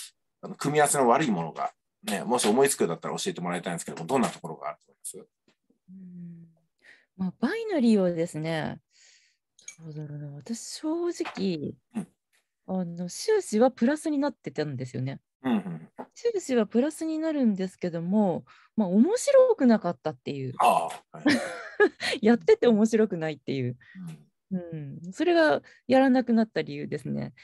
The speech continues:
Speaker 2: で、
Speaker 1: うん。
Speaker 2: そう、大体もうクリスマスの頃になると、相場がこう荒れてくるじゃないですか。で、
Speaker 1: うん。
Speaker 2: その頃になると、あの、もうやらないんですよね、大体。バイナリーやらなかったんですよ。で、
Speaker 1: うん。
Speaker 2: 次今度年が明けて、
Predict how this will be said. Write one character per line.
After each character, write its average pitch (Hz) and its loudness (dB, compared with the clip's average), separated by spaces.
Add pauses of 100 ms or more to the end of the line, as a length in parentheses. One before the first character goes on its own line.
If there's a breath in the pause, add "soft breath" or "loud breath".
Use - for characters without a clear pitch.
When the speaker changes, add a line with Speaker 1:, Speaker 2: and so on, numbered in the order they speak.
(220 soft breath)
Speaker 2:
で、 226 4
Speaker 1:
う 175 -4
ん。 170 -14 (260 loud breath)
Speaker 2:
そ 208 -8
う、 170 -6
大 320 2
体 320 2
も 294 2
う 202 0
ク - -4
リ 349 4
ス 381 -4
マ 359 0
ス 247 2
の 190 2
頃 220 2
に 180 0
な 185 -4
る 175 -6
と、 196 0
相 294 -2
場 277 0
が 269 -2
こ 254 0
う - 0
荒 240 2
れ 311 2
て 339 -2
く 302 -4
る 226 0
じ 156 -6
ゃ 156 -4
な 147 -8
い 139 -8
で 131 -8
す 127 -16
か。 - -4 (480)
で、 311 -2
Speaker 1:
う - -8
ん。 - -14 (200 loud breath)
Speaker 2:
そ 294 -6
の 330 -2
頃 359 2
に 269 2
な 277 2
る 233 4
と、 254 2
あ 185 -2
の、 175 -6
も 175 -4
う - -4
や 185 2
ら 220 4
な 208 0
い 170 -4
ん 135 -8
で 151 -2
す - -4
よ 123 0
ね、 165 0
大 139 -2
体。 131 -2
バ 170 2
イ 170 0
ナ 147 0
リ 127 -2
ー - -2
や 165 2
ら 208 6
な 214 4
か - -4
っ - -10
た - -14
ん - -12
で - -20
す - -20
よ。 - -20 (200)
で、 349 -4
Speaker 1:
う 190 -6
ん。 170 -10 (240)
Speaker 2:
次 349 -2
今 285 2
度 220 2
年 233 -2
が 269 0
明 214 0
け 240 2
て、 226 0